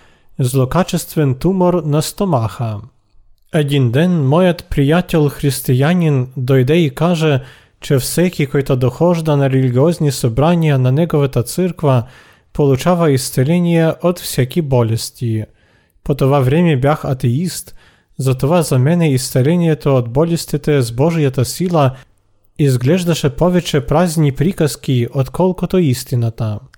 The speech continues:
Накрая събрания всичките идваха към свещеника, за да възложи ръцете си върху тях. Когато положи ръцете си върху мене,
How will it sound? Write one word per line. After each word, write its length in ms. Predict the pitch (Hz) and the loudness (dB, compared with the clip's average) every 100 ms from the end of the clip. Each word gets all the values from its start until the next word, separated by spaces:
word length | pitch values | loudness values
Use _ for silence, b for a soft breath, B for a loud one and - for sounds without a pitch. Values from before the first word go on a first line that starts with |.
| _ | _
Накрая 540 | 139 139 131 160 185 151 | 0 0 2 2 2 0
събрания 720 | - 120 147 185 175 160 131 B B B | -2 0 0 2 2 2 0 B B B
всичките 560 | - - 208 - 165 139 | -8 -4 -4 -4 -2 0
идваха 440 | 175 170 156 151 | 0 -2 -2 -2
към 200 | 139 135 | 0 -2
свещеника, 920 | 131 127 - - 180 175 160 143 127 B B _ | -2 -4 -4 -4 -2 -2 0 0 0 B B _
за 180 | 143 147 | -2 0
да 100 | 147 | 2
възложи 580 | 135 127 117 175 180 151 | 2 2 2 0 2 2
ръцете 420 | 135 131 180 180 | 2 0 -2 -2
си 160 | - 160 | -2 0
върху 320 | 135 131 202 | 0 0 -4
тях. 520 | - 127 107 - - _ _ - | 0 0 0 -8 -16 _ _ -4
Когато 400 | 139 151 156 139 | 0 0 0 -2
положи 460 | 139 131 123 175 | 2 2 2 2
ръцете 400 | 156 131 165 165 | 0 0 -2 -2
си 160 | - 135 | -2 0
върху 320 | 139 127 127 | 0 0 -2
мене, 500 | 120 170 170 139 | 0 0 2 0